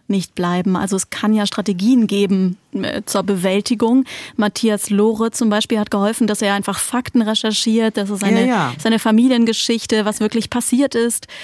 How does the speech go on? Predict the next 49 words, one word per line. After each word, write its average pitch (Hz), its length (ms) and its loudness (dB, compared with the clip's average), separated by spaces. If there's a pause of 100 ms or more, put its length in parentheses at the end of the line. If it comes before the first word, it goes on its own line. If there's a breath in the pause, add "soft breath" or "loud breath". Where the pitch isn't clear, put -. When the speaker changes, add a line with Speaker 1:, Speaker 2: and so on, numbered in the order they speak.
(220 loud breath)
Speaker 1:
ob - 180 -4
sein 208 200 -2
Großvater 214 560 -2
denn 202 160 0
nun 202 160 2
vor 254 360 0
oder 214 140 -2
nach 214 220 0
der 226 140 -2
Machtübernahme 208 680 -2
der 196 120 -2
Nazis 196 440 -4
in 208 100 0
die 196 100 -2
N 196 120 -2
S 196 140 -4
D 190 100 -4
A 180 40 -2
P 190 220 -4
eingetreten 208 580 -4
ist. 196 260 -6
Und 185 180 -4 (460 loud breath)
ja, 208 140 0
es 196 140 -4
war 202 140 0
vor 226 220 0
der 220 100 -2
Machtübernahme, 214 640 0
also 196 340 0
die 196 140 -4
Familie 226 500 0
hat 226 160 -6
Schuld 247 340 -2
auf 226 140 -4
sich 240 220 -6
genommen 233 340 2
und 202 80 -4
dann 202 140 -2
hat - 120 -2
es 254 120 -4
ihm 220 140 0
geholfen, 214 420 0
das 214 100 -4
alles 208 300 -4 (400 loud breath)
in 226 120 0
einem 214 280 2
Buch 254 260 0
aufzuschreiben. 185 920 -2
Speaker 2:
Ja. 156 280 0